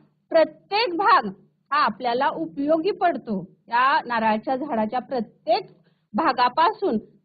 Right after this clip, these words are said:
कोणत्या ना कोणत्या तरी वस्तूची निर्मिती होते आणि त्या वस्तू आपल्याला उपयोगी पडतात. जसं की नारळाच्या ह्या ज्या झावळ्या आहेत, त्या झावळ्यांपासून घर शेकरण्यासाठी त्याचा उपयोग केला जातो.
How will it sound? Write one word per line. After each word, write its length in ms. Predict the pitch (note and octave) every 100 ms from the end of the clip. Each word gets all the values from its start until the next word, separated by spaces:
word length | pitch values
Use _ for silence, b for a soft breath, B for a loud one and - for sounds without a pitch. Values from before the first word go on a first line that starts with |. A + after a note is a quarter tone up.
| -
कोणत्या 380 | C#4+ C4 D#4 D4+
ना 120 | F4
कोणत्या 400 | F4+ C#4 B3 C4 C4+
तरी 120 | C#4+
वस्तूची 560 | D4+ C#4+ - B3+ D#4 E4+
निर्मिती 520 | E4 D4 C4 A3+ E4
होते 320 | F4 F4+ D#4
आणि 240 | A#3 A#3
त्या 180 | A#3+ B3+
वस्तू 320 | B3+ C4 -
आपल्याला 520 | B3+ A3+ A3 A3+ C#4 G#4+ b b _
उपयोगी 500 | F#4+ G#4+ G4+ G4 F#4+
पडतात. 480 | G4 D#4+ B3 A3 G3 - _ G3+
जसं 280 | B3 C4+ D4
की 300 | E4+ E4+ C#4+ G#3+ G3
नारळाच्या 640 | A3 B3+ A#3+ B3 B3+ C#4
ह्या 140 | B3 B3
ज्या 160 | C4+
झावळ्या 500 | B3+ D4+ A#3+ A3+ B3+
आहेत, 260 | D#4 G#4 E4 - _ _ -
त्या 140 | C4
झावळ्यांपासून 880 | B3+ C#4+ A#3+ A#3+ A#3 D#4 F#4+ F#4+ G#3+ - _ -
घर 240 | B3+ D#4+ F4+
शेकरण्यासाठी 1080 | F4 B3 B3 B3 B3 C4+ E4 E4 F4+ A#3
त्याचा 240 | G#3 G3+ C4
उपयोग 380 | D#4 F#4 G4 F#4+
केला 340 | G#4 G4 F4+
जातो. 640 | F4+ D#4+ - D4+ D#4+ -